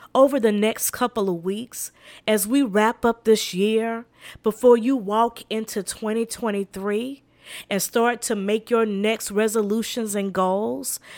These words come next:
figure out what is it that you value and begin to make a commitment to that. Why? Because like Miles Monroe said,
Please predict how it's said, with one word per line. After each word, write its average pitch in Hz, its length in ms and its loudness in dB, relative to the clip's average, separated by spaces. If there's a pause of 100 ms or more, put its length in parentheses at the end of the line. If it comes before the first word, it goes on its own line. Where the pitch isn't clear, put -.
(240)
figure 339 680 0
out 214 300 -2
what 233 500 2
is 226 260 2
it - 400 -6 (360)
that 226 280 2
you 226 120 -2
value 170 760 -2 (720)
and 220 160 2
begin 202 840 2 (280)
to - 120 -4
make 202 300 2
a 160 60 -2
commitment 180 1120 0 (340)
to - 220 -6
that. 139 580 -8 (800)
Why? 285 300 -8 (400)
Because 160 420 -4
like 165 180 0
Miles 180 440 -2
Monroe 208 400 0
said, 220 680 -6